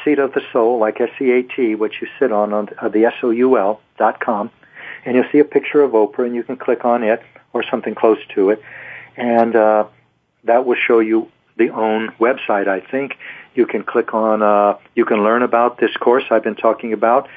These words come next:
by clicking Learn More about that, and that will take you to a page where you can enroll in the course. But what I'm suggesting is that for right now, uh,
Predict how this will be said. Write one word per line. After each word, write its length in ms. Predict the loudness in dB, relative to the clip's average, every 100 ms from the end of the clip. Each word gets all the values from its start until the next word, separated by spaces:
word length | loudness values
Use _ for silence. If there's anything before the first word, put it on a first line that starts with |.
| -20 -4
by 140 | -4
clicking 480 | 0 -2 -2 -4 0
Learn 240 | 0 0
More 380 | 0 0 2 -2 -6
about 400 | 0 0 0 2
that, 280 | 2 2 -2 _ _ -20 -16 0
and 340 | 2 4 0 -8 _ -4
that 260 | 0 2 2
will 100 | 0
take 260 | -2 -4
you 60 | -4
to 180 | 0 0
a 60 |
page 380 | 0 0 0 2
where 120 | 0
you 80 | 0
can 140 | -4
enroll 400 | -4 2 2 2
in 100 | 0
the 60 | -4
course. 360 | -4 0 0 -2
But 80 | -6
what 140 | -2 -2
I'm 120 | -2
suggesting 540 | -4 0 -2 0 -4 -2
is 100 | -2 2
that 240 | 0 0 -10 _ _ _ _
for 140 | 2
right 260 | 4 2 0
now, 340 | 0 0 0 -4 _ _ _ _ _
uh, 280 | 2 2